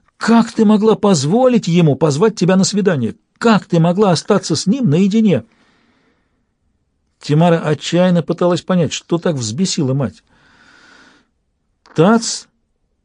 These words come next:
Ты имеешь в виду Таца? Он иногда помогает папе на рынке. Ты же его видела, ты его знаешь». «Вот уж точно знаю. С татуировкой на всю морду, как у преступника.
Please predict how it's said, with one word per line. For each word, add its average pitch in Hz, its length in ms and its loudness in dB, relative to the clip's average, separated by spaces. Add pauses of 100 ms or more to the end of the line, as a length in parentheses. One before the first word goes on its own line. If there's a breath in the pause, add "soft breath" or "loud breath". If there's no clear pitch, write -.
(500)
Ты 156 120 2
имеешь 185 260 4
в 175 60 -4
виду 190 180 2
Таца? 226 480 -2 (640)
Он 165 180 2
иногда 175 360 2
помогает 185 480 2
папе 147 240 -2
на 165 120 2
рынке. 120 320 -2
Ты 123 140 -6
же 113 100 -2
его 143 120 2
видела, 170 480 -2
ты 139 100 -4
его 123 160 -2
знаешь». 143 480 -4 (1000)
«Вот 156 180 0
уж 170 100 -2
точно 139 320 -2
знаю. 127 440 -4 (600)
С - 80 -16
татуировкой 196 920 4
на 143 180 0
всю 202 320 -2
морду, 160 480 2
как - 220 -2
у 160 40 -4
преступника. 143 720 -4